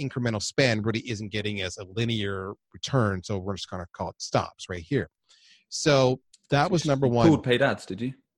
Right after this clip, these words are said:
Speaker 1: We, we pulled it back ninety percent. We still had a little bit running, all right? And then, and then we redid all of our campaigns, all of our keywords, all of our targeting,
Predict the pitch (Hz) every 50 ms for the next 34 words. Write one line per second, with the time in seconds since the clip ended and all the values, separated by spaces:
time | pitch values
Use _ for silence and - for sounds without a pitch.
0 | _ _ _ _ _ _ _ - _ _ _ _ _ - - 160 180 190 170 180
1 | 175 123 - 170 196 240 262 302 302 - _ _ - 143 _ _ _ - 214 185
2 | 180 185 180 - _ _ _ _ - - 151 160 156 170 180 180 180 165 180 175
3 | - - 151 123 127 135 - _ - 143 110 - 156 147 160 170 160 165 143 143
4 | 127 120 110 101 104 131 160 - _ _ _ _ _ _ - 123 107 104 104 107
5 | 123 151 - - _ _ _ _ - 120 117 113 127 127 127 131 131 131 - -
6 | 131 120 143 143 135 127 139 135 127 123 117 113 123 143 131 135 131 139 - -
7 | 160 175 180 151 151 147 139 - 127 127 120 117 98 123 110 107 110 104 - -
8 | 151 156 160 151 135 135 123 - - 113 110 104 95 104 101 101 101 92 - -
9 | - _ - - - _ _ _ - 131 143 151 139 151 - - 127 117 107 104
10 | 110 107 104 101 98 98